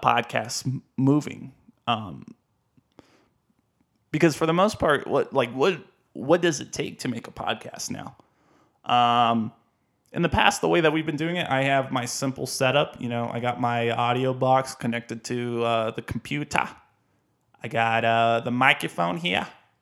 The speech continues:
I got a mixer. And, you know, GarageBand could work. Um, I have, wh-, which one? I have Studio. I forgot which, uh, software I have, but those two. I'm using GarageBand right now 'cause I'm just a little lazy.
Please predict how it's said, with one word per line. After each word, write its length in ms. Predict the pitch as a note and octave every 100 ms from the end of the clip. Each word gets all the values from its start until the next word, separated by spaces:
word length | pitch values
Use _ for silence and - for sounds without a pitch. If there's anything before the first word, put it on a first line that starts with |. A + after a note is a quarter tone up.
| _ _ _ _ _
I 160 | - A#2
got 320 | A#2 A#2 A#2
a 300 | A2+ A2+ A2+
mixer. 640 | A#2 C3+ - - G3 G#3 - _ _ _ _ _ _ _ -
And, 440 | D#2 E2+ E2+ D2
you 60 | F#2
know, 220 | D#2+ D#2+ - - _ - -
GarageBand 840 | C3 B2 C#3 D3+ D#3+ D#3+ E3 D#3+ -
could 120 | D#3
work. 480 | D#3+ E3+ - - _ _ _ -
Um, 500 | A#2+ A#2+ A#2 A#2 -
I 80 | C3+
have, 240 | D3 D#3+
wh-, 260 | - - -
which 160 | - D#3
one? 340 | C3+ - B2 - -
I 60 | C3+
have 200 | C#3+ -
Studio. 1120 | - - C3+ C#3 C#3 C3+ C#3 C3+ C3+ C3 C3
I 80 | -
forgot 340 | - C3 -
which, 360 | - - - -
uh, 200 | G#2+ A2
software 540 | - A#2 - - G#1+
I 60 | -
have, 320 | A1 G#1+ -
but 220 | G1+ - - _ _ _ _
those 280 | - C3+ -
two. 240 | C#3 C#3+ -
I'm 160 | C3+ C#3+
using 280 | D3 C#3
GarageBand 540 | C3 B2+ B2+ A#2+ C3 B2+
right 160 | B2
now 220 | B2+ C#3 A#2+
'cause 140 | B2
I'm 200 | A#2+ A#2
just 300 | A2+ A#2 -
a 100 | B2
little 320 | A#2+ A#2+ A#2+
lazy. 480 | B2 B2 A#2+ A#2+